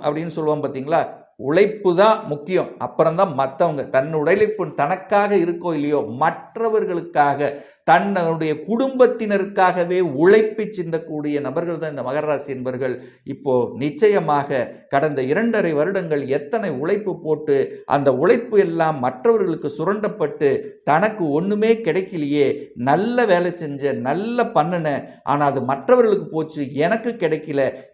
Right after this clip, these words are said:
எனக்கு ஒரு அங்கீகாரம் கிடைக்கல என்று ஏங்கிக் கொண்டிருந்த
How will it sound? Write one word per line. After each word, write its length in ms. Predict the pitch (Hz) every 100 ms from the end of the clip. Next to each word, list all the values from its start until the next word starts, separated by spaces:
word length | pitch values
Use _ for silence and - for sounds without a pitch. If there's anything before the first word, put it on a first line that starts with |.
| 120 156
எனக்கு 240 | 233 240 240 220
ஒரு 80 | 190
அங்கீகாரம் 580 | 185 185 180 165 156 131
கிடைக்கல 440 | 147 139 143 135 131
என்று 180 | 123 123 117
ஏங்கிக் 280 | 180 202 208 165
கொண்டிருந்த 500 | 147 143 139 127